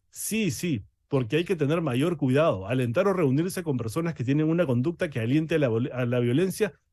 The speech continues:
no es correcto, no es correcto. Hay que hacer algunos reparos". Bueno, esto lo dice tardíamente porque les abrió la puerta de la Defensoría, los invitó a pasar y fue básicamente la primera reunión de trabajo que tuvo con,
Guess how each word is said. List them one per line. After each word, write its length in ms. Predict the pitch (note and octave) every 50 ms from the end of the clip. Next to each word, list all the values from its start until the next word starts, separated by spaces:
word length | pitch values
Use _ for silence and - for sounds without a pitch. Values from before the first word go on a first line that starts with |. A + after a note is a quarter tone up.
| _ _ _ -
no 140 | D3 F#3+
es 60 | G#3 -
correcto, 520 | - E3 D#3+ D3+ F#3+ E3+ B2+ - B2 A#2
no 80 | C3+ D#3+
es 80 | C#3+
correcto. 520 | - - C3 C#3+ D3 B2 - - F2+ E2+ - _ _ _ _ _
Hay 140 | - D#3+ D#3
que 80 | - E3
hacer 180 | B2+ - F3
algunos 340 | E3 D#3 D3 D#3 E3 E3 C#3+
reparos". 380 | C#3+ C#3 A#2 C3 B2 G#2 F#2 F#2
Bueno, 440 | A#2+ D3 C#3+ B2 G#2+ F2+ E2 D#2 - _ _ _ _ _ _
esto 220 | - C#3+ - F#3+ F3
lo 100 | D#3 D#3
dice 180 | E3 D3 F#3+
tardíamente 640 | E3+ D3+ C#3 C#3+ D#3 F#3 F3+ F3+ G3 G3+ F#3 G#3 G3+
porque 340 | D#3 E3+ E3+ E3 D#3 F#3 F3
les 160 | D#3 C#3+ A2+
abrió 200 | A#2+ A#2+ C3 E3
la 160 | F3 E3+ D#3 -
puerta 280 | F#3 G3 F#3+ F3 F#3
de 80 | F3 D#3+
la 80 | D3
Defensoría, 560 | C3+ A#2 - C#3+ B2 A2 B2+ C3+ D3 F#3+ G#3 G3
los 180 | E3 D3 -
invitó 240 | C3 A#2+ B2 A#2 F3
a 80 | F3+ E3
pasar 300 | E3+ D3 - G3 G3+ F3+
y 100 | C#3+ - - _ _
fue 160 | _ - G3+
básicamente 640 | G3 F#3+ A3 A3 - - G#3+ F#3+ F#3 F#3 G#3 G3 G#3+ G#3
la 120 | F3+ D3+
primera 360 | A#2+ C3+ C#3 D#3+ G#3+ A3+ A#3
reunión 420 | G#3+ F#3+ E3 D3 C#3+ D3+ F3+ G3+ G#3+
de 80 | G#3
trabajo 340 | D#3+ C#3+ C#3 D#3+ D#3 - G3
que 80 | D3 C3+
tuvo 240 | B2 E3+ G3 G3
con, 240 | F3+ D#3 A#2+ D3 C3